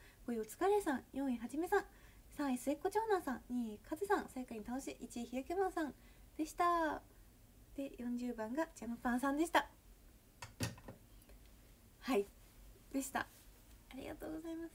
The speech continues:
三分になった？十分はあっという間だ。頑張りましょう。頑張りましょう。気合を入れ直して頑張ります。絶対に、絶対に入りましょう。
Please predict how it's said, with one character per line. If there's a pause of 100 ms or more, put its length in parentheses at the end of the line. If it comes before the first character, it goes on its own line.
三
分
に
な
っ
た？ (2250)
十 (160)
分
は
あ
っ
と
い
う
間
だ。 (1600)
頑
張
り
ま
し
ょ
う。 (520)
頑
張
り
ま
し
ょ
う。 (340)
気
合
を
入
れ
直
し
て
頑
張
り
ま
す。 (760)
絶
対
に、 (1080)
絶
対
に
入
り
ま
し
ょ
う。